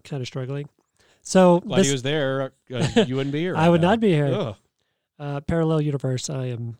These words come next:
Speaker 1: not here. But, uh, so that's not the fun part, so we won't go with that one.
Speaker 2: <laughs> Well,
Speaker 1: Um,
Speaker 2: I was gonna say, many, many parallel universes aside, I'm married into royalty. I don't know.
Speaker 1: <laughs>
Speaker 2: Infinite universes.
Speaker 1: Anything can happen.
Speaker 2: Anything can happen.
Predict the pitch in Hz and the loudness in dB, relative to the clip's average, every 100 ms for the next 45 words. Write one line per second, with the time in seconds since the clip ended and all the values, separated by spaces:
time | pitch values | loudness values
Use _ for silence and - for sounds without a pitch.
0 | _ 143 123 120 156 _ _ - _ _ | _ -10 -8 -10 -14 _ _ -20 _ _
1 | - _ 190 160 175 - 170 156 151 196 | -20 _ -10 0 0 0 -2 0 -2 -4
2 | - 175 185 - 175 160 156 151 143 135 | -2 0 0 0 -2 -2 -4 -2 -4 -6
3 | 127 151 135 139 139 - - 139 143 131 | -6 -6 -2 -2 -2 2 2 2 -2 -4
4 | 127 131 _ _ _ 113 101 101 - - | -6 -8 _ _ _ -14 -14 -14 -18 -16
5 | 185 160 139 135 127 147 156 160 143 135 | -8 -4 -2 -2 -2 -4 -4 -2 -2 -2
6 | 160 165 151 147 165 165 143 151 147 135 | -2 -2 -4 -4 -2 -2 -2 -2 0 0
7 | 135 131 131 135 123 120 123 117 - 117 | -2 -4 -6 -6 -6 -8 -8 -8 -6 -6
8 | 113 113 110 107 107 120 127 117 113 113 | -6 -6 -8 -10 -10 -12 -10 -8 -8 -8
9 | 107 104 104 95 98 90 - 95 90 85 | -6 -6 -8 -10 -14 -18 -18 -20 -20 -20
10 | 90 _ - - 175 - 156 160 160 151 | -20 _ -20 -16 -16 -14 -18 -6 -4 -4
11 | 151 139 131 117 104 98 - _ _ _ | -4 -2 -4 -6 -10 -14 -18 _ _ _
12 | _ _ - 147 156 143 139 135 135 104 | _ _ -10 -8 -6 -4 -4 -4 -8 -8
13 | 104 101 98 92 90 | -14 -14 -14 -16 -20